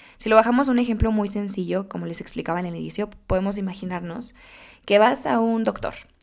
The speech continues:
y te receta una medicina sin hacerte ningún chequeo, te dice, "Oye, ¿sabes qué? Vas a ir a la farmacia y vas a comprar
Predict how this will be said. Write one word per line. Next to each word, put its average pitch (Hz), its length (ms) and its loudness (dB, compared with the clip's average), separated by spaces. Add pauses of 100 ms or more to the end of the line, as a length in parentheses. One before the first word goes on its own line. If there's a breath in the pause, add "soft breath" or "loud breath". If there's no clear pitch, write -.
y 185 120 -6
te 180 120 0
receta 185 400 -2
una 190 160 -2
medicina 240 720 0
sin 185 200 -6
hacerte 180 300 -6
ningún 170 280 -4
chequeo, 220 560 -4
te 185 100 -6
dice, 175 200 -6
"Oye, 170 120 -6
¿sabes 180 220 -6
qué? 254 100 0
Vas 240 180 -4
a 190 60 -4
ir 185 120 0
a 180 60 -2
la 175 80 -6
farmacia 247 640 -2
y 185 120 -6
vas 175 180 -6
a 175 60 -8
comprar 170 400 -8